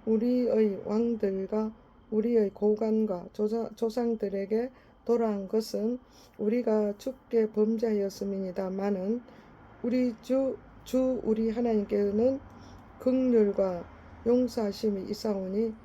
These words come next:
이는 우리가 주께 패역하였음이오며 우리 하나님 여호와의 목소리를 듣지 아니하오며 여호와께서 그의 종 선지자들에게 부탁하여 우리 앞에 세우신 율법을 행하지 아니하였음이니이다.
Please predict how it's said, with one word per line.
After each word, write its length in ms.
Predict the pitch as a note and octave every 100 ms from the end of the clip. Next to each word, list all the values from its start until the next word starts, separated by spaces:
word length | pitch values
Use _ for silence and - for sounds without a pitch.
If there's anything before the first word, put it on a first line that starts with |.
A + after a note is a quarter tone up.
| - -
이는 220 | A#3+ A#3 G#3
우리가 400 | G#3 G#3+ G#3+ G3+
주께 500 | F#3+ B3+ A3+ - G3+ F#3+
패역하였음이오며 1300 | C4 B3+ B3 - G#3 F#3+ F3+ G#3 F#3+ F#3 F3+ F#3+ A3+ A#3+ - - -
우리 200 | A3 A3
하나님 560 | A#3 B3 A#3+ G#3+ G3+ G3
여호와의 480 | G3 G#3+ G#3+ F#3+ F#3
목소리를 580 | F#3 F#3 A#3 A3 G3 F#3+
듣지 280 | A#3 A3+ G3+
아니하오며 960 | F3+ G3 G3+ G3 G3 G3 F#3 F#3 A3+ - - - - - G#3+
여호와께서 760 | A3 A3+ A3 G#3+ G3+ - G#3
그의 260 | A#3 A3 G3+
종 280 | G3+ G#3
선지자들에게 1120 | G#3 A#3 A3 A#3 A3 G#3 F#3 F#3+ G3 G#3+ A3+ A3+
부탁하여 680 | - A3 - A#3 - G#3 F3+ E3+ - - - -
우리 320 | A3+ A3+ A#3 -
앞에 440 | B3 - - G#3+
세우신 580 | - A#3 G#3+ G#3 G#3+ G#3+
율법을 580 | A#3+ B3 B3 A#3+ G3 F#3
행하지 420 | A3 B3 B3 G#3+
아니하였음이니이다. 1040 | F#3+ G3+ A3 G#3+ G3+ G3 F#3 F3+ F3+ F3+